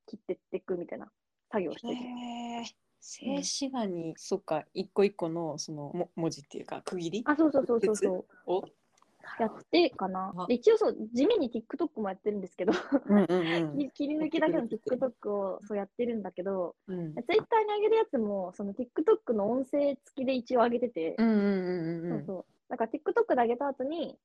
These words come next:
Speaker 1: その、
Speaker 2: うん。
Speaker 1: あのー、音付きの動画をダウンロードして、
Speaker 2: うんうん。
Speaker 1: で、それをまた、あのー、貼り付けてっていう作業をしてる
Speaker 2: なるほどね。
Speaker 1: から、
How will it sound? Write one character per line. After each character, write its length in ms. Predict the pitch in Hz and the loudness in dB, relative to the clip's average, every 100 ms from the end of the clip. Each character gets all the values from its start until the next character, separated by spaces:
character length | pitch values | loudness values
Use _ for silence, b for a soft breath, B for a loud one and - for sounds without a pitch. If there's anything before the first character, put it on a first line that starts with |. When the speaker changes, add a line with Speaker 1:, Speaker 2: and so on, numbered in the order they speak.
| _ | _
Speaker 1:
そ 80 | - | -4
の、 160 | 208 208 | -2 -4
Speaker 2:
う 20 | |
ん。 100 | 220 _ _ _ | -8 _ _ _
Speaker 1:
あ 140 | 214 202 | -4 -4
の 680 | 196 190 190 190 185 185 - | -4 -4 -4 -4 -4 -4 0
ー、 40 | |
音 180 | 233 320 | 2 2
付 200 | - 302 | 2 2
き 40 | |
の 100 | 294 | 4
動 160 | 269 277 | 4 6
画 120 | 262 | 6
を 80 | 254 | 4
ダ 100 | 254 | 2
ウ 140 | 254 | 2
ン 40 | 254 | 0
ロ 140 | 247 | 0
ー 20 | |
ド 100 | 214 | -2
し 80 | - | -4
て、 320 | - 349 - _ _ _ | -2 -2 -2 _ _ _
Speaker 2:
う 80 | 208 | -2
ん 40 | |
う 20 | 196 165 | -2 -2
ん。 20 | |
Speaker 1:
で、 120 | 180 | -2
そ 60 | 359 | 0
れ 80 | |
を 60 | 359 | 0
ま 120 | 339 | 2
た、 200 | 320 320 - | 2 2 0
あ 140 | - 233 | 0 0
の 460 | 226 226 220 220 - | 0 0 0 -2 -4
ー、 20 | |
貼 80 | 247 | -2
り 120 | 240 | -2
付 220 | - 202 | -2 -4
け 0 | |
て 80 | 202 | -2
っ 40 | |
て 180 | 196 - | -4 -2
い 100 | 175 | -4
う 40 | 170 | -2
作 160 | 208 | -2
業 120 | 180 | -2
を 40 | 185 | -4
し 80 | - | -6
て 120 | 180 | -8
る 180 | 180 - _ _ - | -8 -12 _ _ -4
Speaker 2:
な 180 | 214 | -2
る 80 | 190 | -2
ほ 60 | 175 | -4
ど 60 | |
ね。 160 | 175 170 | -6 -4
Speaker 1:
か 80 | 202 | -4
ら、 240 | 185 - | -4 -6